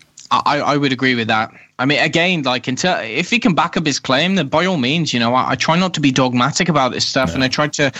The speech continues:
Speaker 1: look at it. But if there were antioxalate factors in certain vegetables, aside from the minerals, um, then why do so many people get sick from eating too many of them, right?
Speaker 2: Hmm.
Speaker 1: And I've had, as I said, you know, I've,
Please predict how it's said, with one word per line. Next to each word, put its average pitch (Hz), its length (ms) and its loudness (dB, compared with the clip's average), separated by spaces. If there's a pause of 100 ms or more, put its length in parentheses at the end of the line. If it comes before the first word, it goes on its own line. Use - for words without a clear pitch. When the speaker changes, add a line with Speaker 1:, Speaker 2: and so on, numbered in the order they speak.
(360)
Speaker 1:
look 180 180 0
at 202 80 4
it. 117 160 0
But - 140 -4
if 180 160 -2
there 214 160 0
were 185 100 0
antioxalate 151 840 0
factors 135 480 -2
in 127 80 0
certain 127 320 0
vegetables, 131 800 -2 (140)
aside 156 460 0
from 139 240 0
the 123 60 2
minerals, 131 600 0 (360)
um, 156 480 2
then 151 340 0
why 151 200 2
do 226 100 0
so 214 180 0
many 196 180 2
people 175 300 -4
get 143 140 0
sick - 340 -2
from 127 160 0
eating 113 160 0
too 120 160 0
many 113 260 4
of 104 100 -2
them, 101 180 -4 (160)
right? 143 340 2 (320)
Speaker 2:
Hmm. 104 160 2
Speaker 1:
And 135 220 0
I've 156 240 0
had, 165 240 -2
as 151 180 -2
I 143 60 0
said, 147 320 -2
you 120 80 0
know, 120 120 2
I've, 135 300 -2